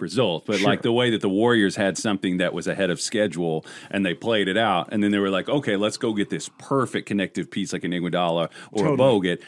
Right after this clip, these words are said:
Speaker 1: I don't know who those are on the landscape, but it seems like that's maybe, you got something that's working and maybe just wait and see, and then we, and then we make a move. Yeah.
Speaker 2: I th-, I, that, that, that, that's, that seems right to me and how I imagine they're going to approach the situation. The thing that I,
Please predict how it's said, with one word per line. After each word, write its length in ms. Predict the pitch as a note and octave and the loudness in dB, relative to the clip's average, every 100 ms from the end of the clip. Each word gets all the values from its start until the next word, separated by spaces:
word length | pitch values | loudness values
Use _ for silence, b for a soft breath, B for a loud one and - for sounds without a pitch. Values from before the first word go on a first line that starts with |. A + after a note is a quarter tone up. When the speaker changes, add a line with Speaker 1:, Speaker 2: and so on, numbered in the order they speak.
| B | B
Speaker 1:
I 80 | F#3 | 2
don't 100 | E3 | 4
know 80 | C3+ | 4
who 120 | C#3 | 4
those 240 | A#2+ G#2+ | 2 0
are 200 | A2+ G2+ | 2 2
on 120 | F#2+ F2 | 0 -2
the 100 | F2 | -2
landscape, 300 | B2 C#3 G2+ - E2 E2 | 0 0 0 -4 -4 -2
but 100 | G#2 | -4
it 120 | G2+ | -2
seems 260 | - C#3+ A#2 | 2 2 2
like 140 | G#2 | -2
that's 180 | G2 - | -4 -4
maybe, 260 | G#2+ F#2+ F2+ | -2 -2 -2
you 260 | E2+ G2+ | -4 -4
got 260 | A2 B2+ - | -2 -2 -2
something 200 | B2+ G2 | -4 -4
that's 140 | E2 | -4
working 380 | G2 G#2+ G#2+ F#2+ | -2 -2 0 -2
and 80 | F2+ | -2
maybe 200 | F#2 F#2 | -2 -2
just 160 | F2 | -4
wait 200 | F#2+ F#2+ | -2 -2
and 100 | E2+ F#2 | -2 -6
see, 340 | - G2 F#2+ | -4 0 0
and 120 | F2 | 0
then 120 | F2+ | -4
we, 160 | E2+ E2+ | -4 -6
and 180 | - F#2+ | -4 0
then 180 | A2 G#2+ | 2 2
we 80 | F2 | 0
make 180 | D#2+ | -2
a 20 | D#2 | -6
move. 240 | D2+ D2+ | -10 -10
Yeah. 140 | D#2+ | -4
Speaker 2:
I 100 | E2 | -2
th-, 180 | F#3+ G3 | -2 -2
I, 160 | E3 F3 | -2 -2
that, 300 | F3 F3 - | 0 -2 -2
that, 220 | F#3 F#3 | -4 -2
that, 220 | D#3+ E3+ - | -2 -2 -4
that's, 540 | D#3+ E3 E3 - - - | -4 -4 -4 -6 -6 -6
that 280 | C#3+ D#3 D3 | -4 -4 -4
seems 760 | - - - D#3+ C#3+ C3+ B2 - | -4 -4 -2 0 2 2 -2 -4
right 400 | D3+ C3 C3 - | -4 -4 -4 -6
to 100 | D3+ | -2
me 480 | B2+ B2+ C3 C3 C3+ | 0 0 -2 -2 -2
and 220 | C#3+ C3 | -2 -2
how 360 | B2+ B2 D3 C3+ | -4 -6 -4 -2
I 120 | C3 | -2
imagine 600 | C3 A#2+ A#2+ B2+ A#2+ C#3 | 0 -2 -2 -4 -2 0
they're 140 | C3 B2+ | 0 0
going 300 | C3+ C3+ C3 | -2 -2 -2
to 120 | C#3 | -4
approach 280 | C3 C#3+ C3 | -4 -4 -6
the 60 | |
situation. 800 | - C#3+ C3 C#3 C3+ C3 - C3+ | -6 -6 -6 -4 -4 -4 -2 -2
The 80 | A#2+ | -2
thing 300 | - E3+ F3 | -2 0 2
that 100 | D#3 | 2
I, 160 | C3+ | 0